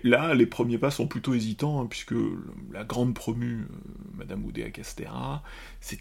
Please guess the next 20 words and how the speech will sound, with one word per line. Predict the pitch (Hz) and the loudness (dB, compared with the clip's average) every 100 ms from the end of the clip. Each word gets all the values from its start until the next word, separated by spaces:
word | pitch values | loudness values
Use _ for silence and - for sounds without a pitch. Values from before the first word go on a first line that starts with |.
| - | -6
immédiatement | 131 151 156 131 131 131 127 | -4 0 2 2 0 0 -4
pris | - - 120 | -6 -4 -2
les | 110 | -2
pieds | - | -2
dans | 110 | -2
le | 113 | -4
tapis, | 110 107 - 175 196 - - - - | -4 -6 -4 -2 -2 -4 -18 -18 -6
et | - - | 2 2
comment | 147 147 151 | 4 2 0
s'est-elle | 143 - 120 | -2 -4 -4
pris | - 143 | -4 -4
les | 131 | -4
pieds | - 120 | -2 -6
dans | 120 | -6
le | |
tapis ? | 107 113 - - 156 190 - - - - | -6 -8 -8 -4 -2 -2 -4 -16 -12 -2
En | 117 | 2
essayant | 127 143 - 151 147 | 4 4 2 2 2
de | |
transformer | 139 131 - - 127 127 127 120 | 2 -4 -6 -2 0 2 4 2